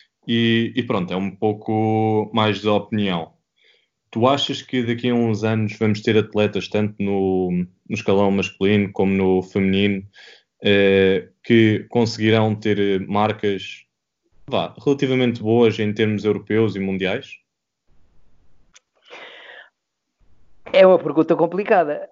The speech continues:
Speaker 2: Eh, <laughs> olha, eh, em relação ao, ao panorama feminino, nós já estamos, eh, m-, eh, em, aliás, já ultrapassámos aquilo que,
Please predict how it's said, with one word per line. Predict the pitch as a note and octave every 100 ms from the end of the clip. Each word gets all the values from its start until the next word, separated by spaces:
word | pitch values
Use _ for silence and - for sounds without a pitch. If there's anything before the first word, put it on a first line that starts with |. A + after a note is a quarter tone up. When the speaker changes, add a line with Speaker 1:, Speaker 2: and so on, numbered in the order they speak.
| -
Speaker 2:
Eh, | E3+ D#3 D3+ D3 C#3+ D3 D3+
<laughs> |
olha, | D#3+ C3+ B2+ C#3+
eh, | E3 E3+ D#3 D3+ D3
em | D#3+
relação | E3 F3+ G#3
ao, | F#3 - E3+
ao | D#3+ D3
panorama | - E3+ D3+ C3 C3+
feminino, | - D#3 D3+ E3+ D#3
nós | - C3+ D#3
já | D#3+
estamos, | D#3 - D3 C#3+ B2+ - -
eh, | B2+ B2 A#2+
m-, | B2+ B2+ B2+
eh, | A2+ A2 G#2+ G#2+ G2+ _ _ _ _ _ - - _
em, | A#3 G#3 -
aliás, | - F#3 F3 -
já | E3
ultrapassámos | E3+ F3 E3+ D3+ - D3+ D3 F3 F#3 _ _ _ _
aquilo | C3+ C3 D#3 D#3+ D#3+
que, | - D#3 D#3 D#3